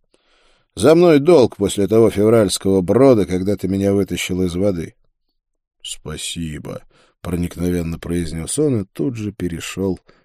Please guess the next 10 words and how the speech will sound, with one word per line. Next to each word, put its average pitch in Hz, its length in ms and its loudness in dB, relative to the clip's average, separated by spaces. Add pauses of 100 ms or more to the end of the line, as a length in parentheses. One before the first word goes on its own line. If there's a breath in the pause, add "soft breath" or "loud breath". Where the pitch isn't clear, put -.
(120)
на 87 200 -2
деловой 80 640 -8
тон. - 320 -16 (440)
«Всё - 220 0
надо 101 280 2
сделать 92 400 -2
быстро. 98 480 -6 (640 soft breath)
Желательно 110 560 2
сегодня 98 460 2
ночью. - 480 -10